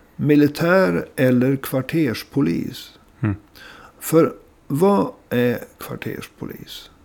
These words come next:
Speaker 1: Jo, det, kvarterspolisen, det är tanken bakom den. Och den f-, alltså kvarterspoliser fanns spridda över hela Sverige.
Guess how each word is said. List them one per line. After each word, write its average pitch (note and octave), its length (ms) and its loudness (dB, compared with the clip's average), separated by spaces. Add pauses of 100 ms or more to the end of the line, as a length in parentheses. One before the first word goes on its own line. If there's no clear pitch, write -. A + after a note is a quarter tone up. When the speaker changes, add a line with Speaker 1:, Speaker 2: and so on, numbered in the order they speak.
(840)
Speaker 1:
Jo, F#3 340 6 (920)
det, E3 400 4 (400)
kvarterspolisen, E3 1300 0 (140)
det E3 420 2
är - 60 -6 (520)
tanken F#3 560 0
bakom A#2+ 580 0 (340)
den. A2+ 440 -8 (500)
Och - 120 -6
den G3 240 0
f-, - 160 -10 (580)
alltså C3 220 -6
kvarterspoliser F3 1080 -2 (120)
fanns D#3+ 380 -4
spridda B2+ 640 0 (1080)
över D#3+ 460 6
hela B2 400 0
Sverige. - 580 -8